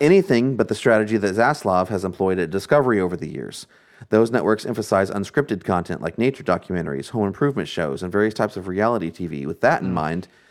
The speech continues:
Speaker 1: the idea of merging Warner Media and Discovery into one company has always seemed a bit strange. How can two companies with such opposite approaches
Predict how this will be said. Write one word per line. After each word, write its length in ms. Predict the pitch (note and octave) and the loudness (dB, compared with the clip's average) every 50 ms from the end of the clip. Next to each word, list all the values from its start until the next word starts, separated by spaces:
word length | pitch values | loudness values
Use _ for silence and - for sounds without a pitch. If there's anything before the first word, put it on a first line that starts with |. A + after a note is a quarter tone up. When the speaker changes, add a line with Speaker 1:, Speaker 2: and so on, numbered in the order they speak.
| _ _ _ | _ _ _
Speaker 1:
the 100 | - G2+ | 0 0
idea 260 | G2 G2 G#2+ A2 A2 G2+ | 0 2 2 4 4 4
of 80 | F#2+ | 2
merging 420 | G2 G#2+ A#2 B2+ C3+ C3 C#3+ C#3 B2+ | 2 2 2 2 2 2 0 -2 0
Warner 260 | A2+ A2+ A#2 A#2+ B2 | 0 0 0 0 0
Media 320 | A#2+ A2+ G#2 G2+ G#2 G#2+ | 0 0 0 0 0 0
and 80 | G2+ G2 | 0 -2
Discovery 460 | G2 F2+ - - A#2 A2+ G#2+ A2 A2 | -4 -6 -2 0 0 2 2 2 0
into 120 | G2+ F#2 F2 | 0 0 0
one 240 | F2+ F#2+ G#2 A2 | 0 0 0 0
company 480 | G#2+ - A2+ A2+ A2 E2+ E2 D#2+ E2 G#2 - _ _ _ _ _ | 0 0 0 0 0 -4 -6 -6 -6 -8 -10 _ _ _ _ _
has 140 | A2 A2+ | -2 2
always 260 | D3 E3 D#3 B2 A2 G#2 | 2 4 4 2 0 0
seemed 200 | - A2 G#2 G2+ | 0 0 0 2
a 40 | |
bit 160 | F2+ G2 - - | 0 0 -2 -2
strange. 580 | - - A#2 A2+ G2 D#2+ - - - - - - _ _ _ _ _ | -2 0 0 0 0 0 -4 -8 -12 -16 -18 -20 _ _ _ _ _
How 100 | - A2+ | -4 -2
can 140 | G#2+ A2 F#2+ | -2 -2 -6
two 200 | - - D3+ D#3 | 2 2 2 2
companies 480 | D3+ D#3 C#3+ A2+ - G#2+ G#2 G#2 G2 - | 4 0 -2 0 0 0 0 0 0 -2
with 120 | G2+ F#2 | -6 -4
such 240 | - - F#2 - - - _ - | -4 -6 -6 -6 -8 -6 _ 0
opposite 400 | A#2+ C3 B2+ C3+ - - C3 A2+ | 0 2 0 -2 -2 -2 -2 -2
approaches 580 | - - A#2+ A2+ A2 - - E2+ E2+ E2+ - | 0 0 0 2 2 0 -2 -6 -6 -8 -12